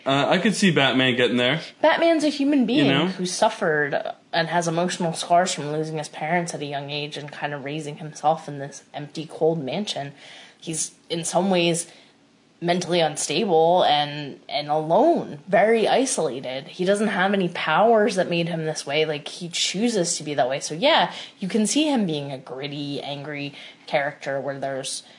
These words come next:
Speaker 2: you know, violence and there's, you know, cursing and, I mean, 'cause that, that's part of who he is.
Speaker 1: Right.
Speaker 2: He's mysterious. He's not, uh, he's a normal he-, man, but he
Speaker 1: Mm-hmm.
Speaker 2: chose this life for himself that's so isolated.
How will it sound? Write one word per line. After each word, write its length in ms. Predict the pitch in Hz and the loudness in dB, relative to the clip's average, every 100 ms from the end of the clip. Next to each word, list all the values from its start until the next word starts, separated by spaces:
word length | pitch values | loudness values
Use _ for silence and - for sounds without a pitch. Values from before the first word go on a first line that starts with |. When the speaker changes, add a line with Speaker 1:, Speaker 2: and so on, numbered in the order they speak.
| - | -16
Speaker 2:
you 100 | - | -10
know, 300 | 151 139 127 - 165 | -10 -10 -12 -14 -12
violence 680 | 147 139 139 135 135 - | -6 -6 -6 -10 -10 -10
and 120 | 135 | -10
there's, 400 | 131 135 - - - _ - | -12 -10 -8 -8 -12 _ -20
you 140 | 143 | -16
know, 100 | 135 - | -16 -14
cursing 680 | - 147 - 143 131 135 | -10 -6 -6 -6 -10 -12
and, 220 | 131 123 - _ _ _ - | -14 -14 -18 _ _ _ -14
I 40 | 156 | -12
mean, 140 | 151 | -10
'cause 160 | 185 - - | -12 -8 -2
that, 200 | 165 - - | -2 -2 -4
that's 200 | 190 - | -2 -2
part 340 | - - 180 185 | -4 2 4 4
of 220 | 156 151 | 0 -4
who 120 | - | -8
he 300 | 175 170 160 | -6 -4 2
is. 240 | 220 175 147 | 4 4 4
Speaker 1:
Right. 260 | 143 113 | 4 4
Speaker 2:
He's 200 | 160 156 | -2 -8
mysterious. 720 | 160 - - 170 185 160 139 - | -6 -4 0 2 4 4 2 -4
He's 160 | 151 | -6
not, 340 | 156 156 147 - - | 0 0 -2 -8 -12
uh, 80 | - - _ | -12 -14 _
he's 220 | - 170 170 | -10 -6 0
a 20 | |
normal 540 | 180 185 180 175 170 | 4 4 4 2 -2
he-, 160 | 165 160 | -10 -8
man, 560 | 165 190 220 147 143 160 - | 0 4 4 2 -4 -8 -2
but 120 | 139 | -2
he 60 | 127 | -2
Speaker 1:
Mm-hmm. 100 | - | -2
Speaker 2:
chose 400 | - 170 170 165 | 2 2 2 0
this 240 | 165 - | -2 0
life 220 | 147 190 | -2 -2
for 100 | - | -2
himself 440 | 151 143 147 139 - | -2 -2 -4 -4 -6
that's 180 | 143 - | -10 -6
so 160 | 151 | -4
isolated. 720 | 131 180 - - - - 165 | -2 -4 -6 -12 -12 -12 -14